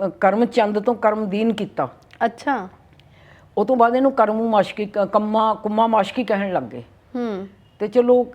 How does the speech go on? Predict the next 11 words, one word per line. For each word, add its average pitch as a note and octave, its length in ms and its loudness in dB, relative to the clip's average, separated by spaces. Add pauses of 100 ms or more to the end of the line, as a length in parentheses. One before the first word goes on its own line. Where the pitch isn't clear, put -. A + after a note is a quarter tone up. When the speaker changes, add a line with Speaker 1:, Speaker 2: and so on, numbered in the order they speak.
Speaker 1:
ਇਹ B3 200 6
ਮਾ-, G3+ 420 2
ਜਿਹੜੀ A#3 280 2
ਮਾਤਾ A3+ 260 2
ਲਕਸ਼ਮੀ A3 440 0
ਸੀ, D#3+ 380 -4
ਇਹ G#3 120 2
ਉਸੇ A#3 380 2
ਪਿੰਡ G#3+ 240 -8
ਦੀ A3 160 -4
ਬਜ਼ੁਰਗ G3 520 -4